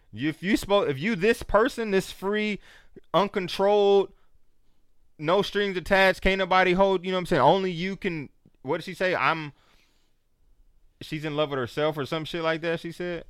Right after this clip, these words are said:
I'm like, obviously not. Like, 'cause if, if that person that you saying you are is who put that shit up on the wall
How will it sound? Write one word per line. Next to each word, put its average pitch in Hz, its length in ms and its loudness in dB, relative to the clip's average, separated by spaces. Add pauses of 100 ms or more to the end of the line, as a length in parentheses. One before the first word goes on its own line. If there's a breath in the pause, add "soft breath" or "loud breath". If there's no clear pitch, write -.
(380)
I'm 139 180 -6
like, 98 260 -4 (1200)
obviously 131 520 2
not. 85 260 -10 (520)
Like, 98 340 -6
'cause 120 180 -8
if, 123 240 -6 (580)
if 127 220 -4
that 147 400 0
person 208 300 -2
that 156 140 -8
you 226 100 -10
saying 220 320 -6
you 196 140 -6
are 190 240 2
is 113 160 -4
who 151 120 -6
put 139 240 -4
that 117 160 -4
shit 170 160 -4
up 123 120 -8
on 95 100 -8
the 87 60 -10
wall 82 320 -10